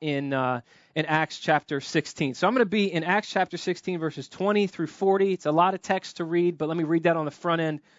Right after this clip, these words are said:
so we all have access to the same material. So I'm in Acts chapter sixteen, verses twenty through forty. It says, "Bringing them," them being Paul and Silas, before the chief magistrates, they said, 'These men are seriously disturbing our city.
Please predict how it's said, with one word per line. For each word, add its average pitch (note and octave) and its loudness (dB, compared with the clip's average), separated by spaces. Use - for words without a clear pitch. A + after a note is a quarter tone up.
so - -6
we E3 2
all D#3+ 8
have E3 6
access D#3+ 0
to D#3 -6
the C#3 -8
same D#3 -4
material. C#3 -2
So D3+ -2
I'm C#3+ 0
in C#3+ -6
Acts G3+ 0
chapter F#3 2
sixteen, E3 -6
verses D#3 0
twenty E3 -2
through D3 -8
forty. C3+ -4
It A2+ -10
says, C#3 0
"Bringing A3+ 4
them," E3+ 4
them E3 2
being D#3+ 0
Paul D#3 0
and D3+ -4
Silas, C3+ 0
before G3+ 2
the A3 0
chief - -4
magistrates, D3 -2
they D3+ 0
said, D#3 2
'These B3 4
men F3+ 2
are E3 4
seriously G#3 0
disturbing E3+ -2
our D3 0
city. B2+ 0